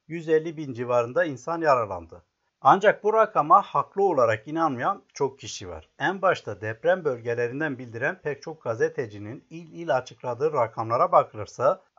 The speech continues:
rakamlar çok daha yüksek. Özellikle Adıyaman, Hatay, Antep ve Maraş'taki depremzedelerin ve gazetecilerin iddialarına bakılırsa en az altmış bin kişinin ölümü söz konusu.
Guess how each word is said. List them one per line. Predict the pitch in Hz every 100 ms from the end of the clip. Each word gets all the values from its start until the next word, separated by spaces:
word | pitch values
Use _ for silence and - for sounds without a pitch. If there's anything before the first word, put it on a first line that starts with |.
| 113
rakamlar | 131 - 170 185 214
çok | - 160 -
daha | 107 98
yüksek. | 85 - 90 - _ _ _
Özellikle | 120 117 151 170 156
Adıyaman, | 131 123 165 139 127 160 -
Hatay, | 147 - 135 135 147
Antep | 156 170 123 -
ve | 110
Maraş'taki | 131 170 165 - 117 - 107
depremzedelerin | 113 113 120 110 120 113 110 127 147 92 110
ve | 107
gazetecilerin | 104 104 147 147 135 117 139 147
iddialarına | 113 120 113 110 156 190
bakılırsa | 165 - 113 - 127 175 - _ _ _
en | 135 160
az | 160 165 139
altmış | 135 - 175 175 -
bin | 160 170 160
kişinin | _ 127 127 143 170
ölümü | 135 123 123
söz | 113 107 87
konusu. | 98 87 - 92